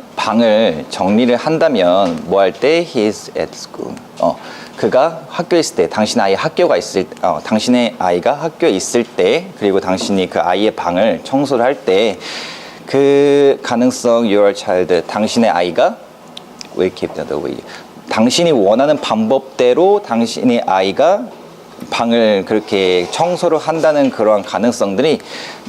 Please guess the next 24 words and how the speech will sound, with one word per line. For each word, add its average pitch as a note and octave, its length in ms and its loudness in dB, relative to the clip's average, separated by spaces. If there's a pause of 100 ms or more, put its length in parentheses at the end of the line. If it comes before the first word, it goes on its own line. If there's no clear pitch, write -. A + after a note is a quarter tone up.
(140)
not G#2 200 0
as G2+ 200 0
great G2+ 280 0
as - 240 0
that D3+ 220 0 (380)
you D3+ 420 4 (140)
have G#2 240 0
him C3+ 480 0
join F#2+ 240 -4
the F#2 120 -6
process. - 520 -8 (1120)
당신이, C3 840 2 (580)
그러니까 G#2 220 2
여기에서 A2+ 480 2
말하자면은 G2 760 2
당신과 A2 840 0
그리고 F2+ 460 2 (160)
아이와 G2+ 500 2
같이 - 760 -4 (600)
그 G2+ 140 2
방 G#2 320 0
정리를 A2+ 640 2
진행하는 A#2 840 0
것만큼 F#2+ 880 -2